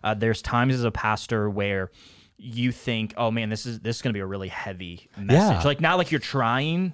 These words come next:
Speaker 1: you know,
Speaker 2: Yeah.
Speaker 1: like the, the phraseology, we don't ever wanna beat the bride.
Speaker 2: Never.
Speaker 1: Um, but like, y-, you and I have said, "Oh man, this is gonna be a heavy message."
Speaker 2: Yeah.
Speaker 1: And then you'll walk away from Sunday being like, I had people come to me and say, like, that, that just didn't,
Speaker 2: Yeah.
Speaker 1: um,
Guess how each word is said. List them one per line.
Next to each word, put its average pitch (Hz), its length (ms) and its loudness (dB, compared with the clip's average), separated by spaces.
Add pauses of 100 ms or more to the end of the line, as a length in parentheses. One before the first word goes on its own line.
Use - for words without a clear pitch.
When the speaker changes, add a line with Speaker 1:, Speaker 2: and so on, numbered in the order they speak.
Speaker 1:
you 127 120 0
know, 113 80 4
Speaker 2:
Yeah. 110 60 2
Speaker 1:
like 113 180 0
the, 104 200 -4
the 104 80 -4
phraseology, 101 560 -2
we 107 120 -2
don't 127 100 4
ever 113 100 2
wanna 120 160 0
beat 101 240 -4
the 110 80 -6
bride. 90 400 -4
Speaker 2:
Never. 92 380 0
Speaker 1:
Um, 107 500 0
but 127 300 2
like, 113 220 -2 (460)
y-, 135 220 -4
you 135 200 2
and 127 100 4
I 117 140 2
have 113 120 0
said, 104 460 -2 (160)
"Oh - 120 -16
man, 110 120 -4
this 104 80 -8
is - 60 -12
gonna 104 100 -4
be 92 80 -6
a 90 40 -8
heavy 92 220 -10
message." - 540 -6
Speaker 2:
Yeah. 110 60 -6
Speaker 1:
And 117 100 0
then 120 220 2
you'll 123 160 4
walk 113 240 2
away 107 100 -4
from 104 160 -10
Sunday 120 280 -6
being 104 140 -6
like, 90 200 -10 (760)
I 165 60 -6
had 175 60 -6
people 147 120 0
come 131 140 -2
to 120 100 -10
me 117 60 -2
and 107 60 -4
say, 101 420 -4
like, 107 240 -6
that, 117 140 -6 (400)
that 127 180 4
just 120 300 -4
didn't, 120 440 -2 (160)
Speaker 2:
Yeah. 117 340 6
Speaker 1:
um, 101 440 -4